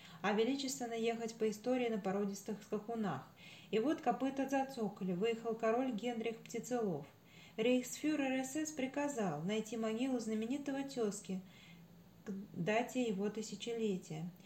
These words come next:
Искали в окрестностях замка Квен-, Кведленбург и откопали. Сотрудник личного штаба Гиммле-, Гиммлера Рольф Хенне постарался.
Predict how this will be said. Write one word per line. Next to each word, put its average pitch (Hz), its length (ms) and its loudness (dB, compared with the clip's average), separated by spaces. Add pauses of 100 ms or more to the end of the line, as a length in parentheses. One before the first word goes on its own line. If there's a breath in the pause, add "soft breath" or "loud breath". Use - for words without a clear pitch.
(220 loud breath)
Искали 277 380 0
в 254 80 2
окрестностях 240 640 -2
замка 214 500 0 (220)
Квен-, 220 460 0 (760)
Кведленбург 190 1000 0 (480 loud breath)
и 220 80 2
откопали. 226 680 0 (200)
Сотрудник 262 580 0
личного 240 440 -2
штаба 214 380 0
Гиммле-, 240 580 -2 (160)
Гиммлера 240 680 2 (360 loud breath)
Рольф 226 420 4
Хенне 247 540 0 (600 loud breath)
постарался. 226 760 4